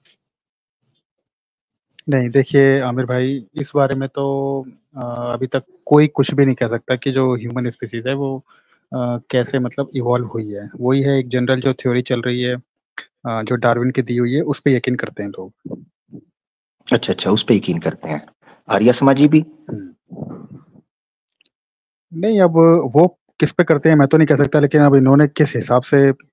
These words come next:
Speaker 1: तिब्बत लिखा है मैं नहीं कह सकता।
Speaker 2: अच्छा, अच्छा, ठीक हो गया, ठीक हो गया। चले, <clears throat> तो फिर क्या कर सकते हैं अब? किससे जवाब लूं मैं? इसीलिए तो wait कर रहा हूं।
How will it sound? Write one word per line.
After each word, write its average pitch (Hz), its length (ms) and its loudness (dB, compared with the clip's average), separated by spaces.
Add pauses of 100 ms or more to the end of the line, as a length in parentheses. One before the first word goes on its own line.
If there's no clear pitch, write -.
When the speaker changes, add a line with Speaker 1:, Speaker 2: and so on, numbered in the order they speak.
(180)
Speaker 1:
तिब्बत 123 500 -4
लिखा 127 220 0
है 123 80 2
मैं 123 140 -2
नहीं 113 100 -8
कह 107 100 -6
सकता। - 360 -10 (1200)
Speaker 2:
अच्छा, - 180 -2
अच्छा, - 260 -8
ठीक - 220 -2
हो 73 140 -4
गया, 73 140 -6
ठीक 78 300 -8
हो 73 120 -2
गया। 69 220 -8 (1900)
चले, 226 240 4
<clears throat> - 680 -10
तो 113 60 -2
फिर 120 140 -2
क्या 135 160 2
कर 101 180 -2
सकते - 280 -10
हैं 78 80 -6
अब? 71 120 -12
किससे - 280 -2
जवाब 82 300 0
लूं 78 160 -6
मैं? 76 220 -12 (420)
इसीलिए 131 340 4
तो 98 120 0
wait 82 200 -4
कर 98 160 0
रहा 90 120 -8
हूं। 85 60 -18